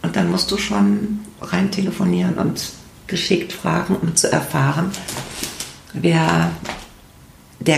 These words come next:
Crack für die Entwicklung von speicherprogrammierbaren Steuerung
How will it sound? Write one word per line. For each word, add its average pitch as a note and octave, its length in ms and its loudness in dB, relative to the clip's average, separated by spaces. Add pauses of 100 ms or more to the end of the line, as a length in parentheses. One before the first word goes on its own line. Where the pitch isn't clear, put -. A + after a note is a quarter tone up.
Crack E3+ 360 2 (280)
für F3+ 120 4
die D3+ 100 4
Entwicklung E3+ 480 2
von D#3+ 140 0
speicherprogrammierbaren D#3 1300 -2
Steuerung - 380 -4